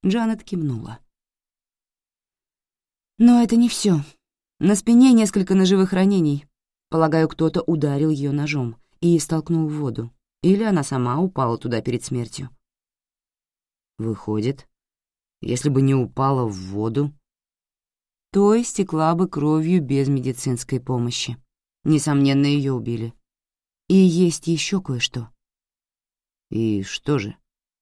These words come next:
«Она недавно родила». «А ребенок?» Джанет вздохнула. С детьми тяжелее всего. Требовалось много месяцев, чтобы забыть их лица,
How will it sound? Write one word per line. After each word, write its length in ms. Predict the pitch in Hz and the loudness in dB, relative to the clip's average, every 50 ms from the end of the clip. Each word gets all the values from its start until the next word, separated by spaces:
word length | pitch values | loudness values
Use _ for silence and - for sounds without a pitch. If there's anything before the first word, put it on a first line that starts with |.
| _ _ _ _ _ _ _ _ _ _ _ _ _ | _ _ _ _ _ _ _ _ _ _ _ _ _
«Она 260 | - 143 143 139 127 | -4 -2 -2 -2 0
недавно 460 | 123 135 139 127 127 120 120 135 143 135 | 0 -2 0 0 0 -2 0 0 0 0
родила». 420 | 147 139 135 156 151 160 143 - _ _ _ _ _ _ _ _ _ _ _ _ _ _ _ _ _ _ _ _ _ _ _ _ _ _ _ _ _ _ _ _ _ _ _ - | -2 -2 -4 -4 -6 -6 -10 -12 _ _ _ _ _ _ _ _ _ _ _ _ _ _ _ _ _ _ _ _ _ _ _ _ _ _ _ _ _ _ _ _ _ _ _ -10
«А 280 | 113 110 107 107 107 | -8 -6 -6 -4 -4
ребенок?» 640 | 104 104 113 104 101 104 104 123 139 135 - - _ _ _ _ _ _ _ _ _ _ _ _ _ _ _ _ _ _ _ _ _ _ _ - - | -4 -4 -6 -4 -4 -4 -2 -2 -4 -6 -8 -14 _ _ _ _ _ _ _ _ _ _ _ _ _ _ _ _ _ _ _ _ _ _ _ -8 -6
Джанет 540 | 139 123 127 143 156 156 151 156 151 - - | -4 -2 -2 -2 -2 -2 -2 -2 -4 -6 -8
вздохнула. 680 | 135 131 120 123 127 123 - 120 113 110 107 110 - - _ _ _ _ _ _ _ _ _ _ _ _ _ _ _ _ _ _ _ _ _ _ _ _ _ _ _ _ _ _ - | -10 -8 -8 -8 -8 -10 -8 -10 -12 -12 -12 -14 -18 -20 _ _ _ _ _ _ _ _ _ _ _ _ _ _ _ _ _ _ _ _ _ _ _ _ _ _ _ _ _ _ -6
С 120 | 135 131 | -4 -2
детьми 400 | 131 147 160 - - 202 214 180 | 0 -2 -2 0 0 -2 -2 -2
тяжелее 480 | - 147 139 135 143 143 165 165 123 104 | -2 -4 -4 -4 -4 -4 -6 -6 -8 -8
всего. 420 | - - - 123 123 143 135 110 _ _ _ _ _ _ _ _ _ _ _ _ _ _ - | -10 -10 -10 -8 -8 -10 -10 -12 _ _ _ _ _ _ _ _ _ _ _ _ _ _ -2
Требовалось 600 | - 156 185 185 170 175 165 165 165 160 - - | 2 2 4 4 4 4 2 4 2 2 2 2
много 400 | 160 151 151 156 165 170 156 151 | 2 2 2 2 2 0 0 0
месяцев, 540 | 139 135 151 185 185 180 147 - - 117 - | 0 2 2 0 0 -2 -4 -8 -8 -8 -8
чтобы 300 | - - 131 120 127 123 | -6 -6 -4 -4 -4 -4
забыть 540 | 107 123 123 113 107 113 123 127 - - - | -4 -4 -6 -6 -6 -6 -8 -8 -8 -10 -14
их 260 | - 110 107 - - 113 | -12 -14 -14 -14 -14 -14
лица, 440 | 117 123 123 - - - - - | -14 -14 -14 -12 -14 -14 -14 -16